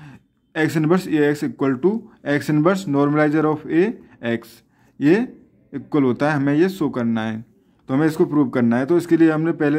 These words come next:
पहले हम ले रहे हैं कि वाई जो है एक एलिमेंट है इस सेट का, उसको हम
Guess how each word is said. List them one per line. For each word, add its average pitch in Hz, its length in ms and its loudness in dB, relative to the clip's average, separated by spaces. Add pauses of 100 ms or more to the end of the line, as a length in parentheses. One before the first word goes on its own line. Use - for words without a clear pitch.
(120)
पहले 135 520 -2
हम 160 100 0
ले 147 100 4
रहे 143 100 2
हैं 180 80 0
कि 202 80 -2
वाई 151 320 2
जो 147 140 0
है 143 200 -2
एक 175 120 -4
एलिमेंट 139 520 -2
है 190 240 -6
इस - 180 -8
सेट 123 240 -6
का, 117 180 -4 (640)
उसको 139 280 2
हम 170 220 4